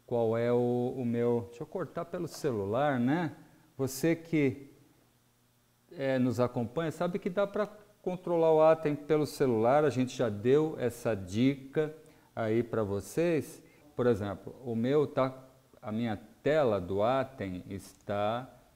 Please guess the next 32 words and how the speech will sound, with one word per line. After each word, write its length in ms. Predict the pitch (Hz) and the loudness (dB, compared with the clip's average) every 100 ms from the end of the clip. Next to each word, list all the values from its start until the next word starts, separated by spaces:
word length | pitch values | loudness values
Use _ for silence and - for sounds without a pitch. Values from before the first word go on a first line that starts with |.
| - | -18
duplicada, 1200 | 107 165 220 - 202 196 - 110 104 101 92 95 | -2 -2 -2 -2 -4 -2 2 4 4 2 -2 -4
o 100 | 95 | -4
meu 220 | 104 107 | -4 -4
desktop. 720 | 98 107 - 123 - 98 92 113 | -2 -4 -2 -6 -4 -6 -4 -2
Deixa 240 | 143 - | -2 -2
eu 60 | 151 | -2
mostrar 420 | 127 110 - 131 | -2 -4 -2 0
o 40 | |
meu 180 | 127 123 | 2 2
multiviewer 1080 | 123 135 135 - 135 98 98 117 117 107 101 | 4 2 0 -2 -4 -2 0 2 2 2 -2
pra 200 | - 110 | -4 -4
vocês, 640 | 101 104 - 98 90 87 | -4 -6 -8 -10 -10 -8
ó. 160 | 104 90 - - - _ - | -6 -8 -10 -20 -20 _ -14
Observa 500 | 110 110 151 147 135 | -12 -4 0 2 2
o 40 | |
meu 220 | 131 127 120 | 2 2 2
multiviewer, 1200 | 120 117 - 123 110 95 101 110 123 147 180 190 - - _ | 0 -2 -4 -4 -4 -4 -2 2 2 2 -2 -4 -14 -20 _
só 80 | - | -14
que 100 | - | -8
eu 40 | 110 | -6
vou 40 | |
ter 140 | 113 | -6
que 100 | 107 | -8
sair 760 | - - - 117 104 101 101 131 | -12 -20 -8 -2 0 0 0 -2
da 180 | 135 143 | -2 -4
frente 480 | - 123 120 120 120 | -4 -4 -4 -4 -4
aqui 220 | - 127 | -2 -4
pra 180 | 127 123 | -4 -6
que 100 | 123 | -6
vocês 380 | 120 - 117 | -6 -4 -4
vejam 340 | 104 117 117 117 | 0 -2 -2 -4
melhor. 360 | 120 107 92 | -4 -4 -8